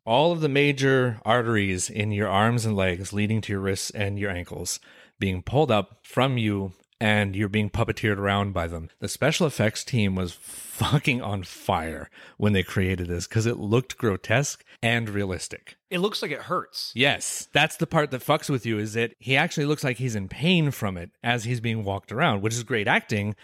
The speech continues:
Speaker 1: as well as great effects.
Speaker 2: There's probably a top ten that could be done on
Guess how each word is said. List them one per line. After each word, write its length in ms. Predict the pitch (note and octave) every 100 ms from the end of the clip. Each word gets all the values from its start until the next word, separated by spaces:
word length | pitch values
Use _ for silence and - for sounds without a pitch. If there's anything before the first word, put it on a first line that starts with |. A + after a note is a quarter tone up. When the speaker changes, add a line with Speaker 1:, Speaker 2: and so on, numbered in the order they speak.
| _
Speaker 1:
as 180 | A#2 A2+
well 160 | A2 G#2
as 60 |
great 160 | G2 F#2
effects. 460 | E2 F2 - - _ _ -
Speaker 2:
There's 200 | F3+ -
probably 720 | - F#3 E3+ C#3 C#3+ A#2 F#2 _
a 60 | -
top 340 | - F#3 E3+ -
ten 480 | - D#3 A#2+ A2 G2
that 120 | B2
could 140 | B2 B2
be 80 | B2
done 440 | A#2 A2 G#2 F#2+ _ - _ _
on 540 | B2+ B2 A2+ A2+ A2